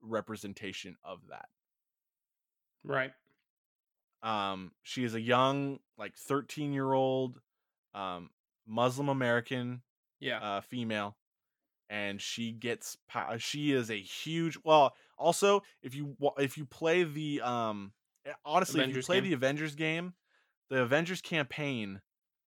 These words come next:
Speaker 1: really gives you a good idea of who Kamala Khan is. So that's
Speaker 2: Yeah.
Speaker 1: also a really good place. Um, but she is a huge Captain Marvel fan. Um, come to find, she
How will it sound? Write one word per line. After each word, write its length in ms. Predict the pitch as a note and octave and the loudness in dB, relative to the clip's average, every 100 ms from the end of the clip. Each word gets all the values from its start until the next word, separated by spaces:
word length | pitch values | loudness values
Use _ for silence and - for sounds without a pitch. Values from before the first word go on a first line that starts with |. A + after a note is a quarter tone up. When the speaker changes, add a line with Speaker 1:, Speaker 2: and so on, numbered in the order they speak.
| _ _ _ | _ _ _
Speaker 1:
really 440 | A#2 D3+ F3 F#3+ | 0 4 4 2
gives 320 | D3+ C#3 C#3 | 0 0 2
you 160 | C3+ B2+ | 2 0
a 40 | |
good 300 | G#2+ G2+ B2 | 0 0 4
idea 320 | A2 G#2+ G#2 G#2 | 4 4 2 -2
of 80 | - | -2
who 300 | - C3 A2+ | -6 -6 -6
Kamala 460 | - G#2+ G2+ F#2+ - _ | -4 -2 0 -2 -4 _
Khan 280 | G2+ F2+ E2 | -8 -8 -8
is. 380 | F#2 E2+ - _ _ | -18 -20 -20 _ _
So 100 | - | -4
that's 140 | B2 B2+ | -2 0
Speaker 2:
Yeah. 20 | |
Speaker 1:
also 220 | B2 A#2+ | -2 -2
a 40 | A2 | -4
really 140 | G2+ | -4
good 160 | G2 F2+ | -6 -10
place. 260 | F2 F2 _ _ _ _ _ _ | -14 -14 _ _ _ _ _ _
Um, 420 | A2 G#2 F#2+ F2+ - _ _ | -8 -6 -6 -10 -18 _ _
but 260 | A#2 B2 G2+ _ _ _ _ _ _ | 0 0 0 _ _ _ _ _ _
she 300 | - - C3+ | -10 -4 -2
is 120 | B2 | -2
a 60 | A2+ | -4
huge 680 | - F3+ G3+ E3+ B2+ - | -8 -8 -6 -6 -10 -14
Captain 320 | - C#3+ - B2+ | -4 -4 -2 -4
Marvel 320 | A2+ A2 G#2+ | -2 -2 -4
fan. 400 | - G2+ G2 G#2 _ _ _ _ _ _ | -10 -10 -10 -14 _ _ _ _ _ _
Um, 480 | A2 G#2+ G2+ G2+ F#2+ _ _ - | -6 -4 -4 -6 -14 _ _ -8
come 200 | C#3+ D3+ | -6 -4
to 40 | |
find, 340 | C3 C3 A2+ A#2+ | -2 -2 -4 -10
she 540 | - C#3+ C#3+ D3 D3 | -8 -6 -6 -6 -8